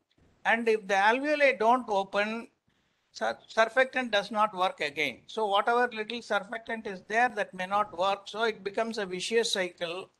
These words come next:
So atelectasis impedes surfactant function, making the lung prone to collapse even after reopening. This becomes a vicious cy-, cycle, like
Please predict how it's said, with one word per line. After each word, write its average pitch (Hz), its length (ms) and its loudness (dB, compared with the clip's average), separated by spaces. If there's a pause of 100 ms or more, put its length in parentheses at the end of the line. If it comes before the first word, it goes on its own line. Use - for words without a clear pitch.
(420)
So 196 160 0
atelectasis 233 800 -2
impedes 220 460 -4
surfactant 214 640 -2
function, 240 560 -6
making 208 400 -10
the 196 140 -2
lung 196 360 -2
prone 202 340 -4
to 202 60 -6
collapse 185 600 0
even 190 280 -6
after 170 300 -2
reopening. 165 680 -6 (760)
This 269 220 -4
becomes 208 440 -4
a 202 80 -6
vicious 180 400 0
cy-, 135 160 -2 (560)
cycle, 196 560 -2
like 185 340 -12